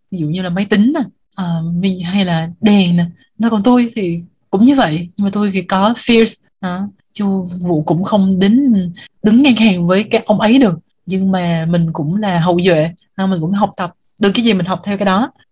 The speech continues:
Đó, thì, ờ, là như vậy. Tôi thấy cái chuyện học đại học hay là học cấp ba, cấp hai, cái kiểu thì thậm chí, ờ, cấp một mẫu giáo chả liên quan đến thành công cả. Ờ, thành công đối với tôi kiểu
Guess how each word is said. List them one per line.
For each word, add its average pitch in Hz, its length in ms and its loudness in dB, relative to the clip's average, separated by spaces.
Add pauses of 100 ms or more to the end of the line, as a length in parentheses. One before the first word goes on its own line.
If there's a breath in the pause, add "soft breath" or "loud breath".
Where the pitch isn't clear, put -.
Đó, 202 480 0
thì, 170 280 -4
ờ, 165 180 -4 (380)
là 185 160 -2
như 185 160 2
vậy. 143 280 0 (280)
Tôi 208 100 -2
thấy 202 100 0
cái 226 120 0
chuyện 160 200 -8
học 175 160 -4 (100)
đại 175 120 0
học 170 160 -2 (200)
hay 180 140 -8
là 180 80 -2
học 170 200 -2 (100)
cấp 226 140 -2
ba, 220 440 4
cấp - 120 -10
hai, 226 400 2 (240)
cái 233 160 -12
kiểu 175 200 2
thì 175 220 2 (100)
thậm 185 100 0
chí, 277 260 4
ờ, 202 120 2 (140)
cấp 311 160 -2
một 202 220 4
mẫu 180 120 2
giáo 220 360 0 (180)
chả 208 200 2
liên 262 180 4
quan 214 100 2
đến 190 80 -6
thành 208 140 -6
công 202 260 0
cả. 165 140 -8 (320)
Ờ, 180 540 0
thành 190 180 -4
công 190 300 2 (340)
đối 214 120 2
với 269 120 2
tôi 202 420 2 (260)
kiểu 190 140 -2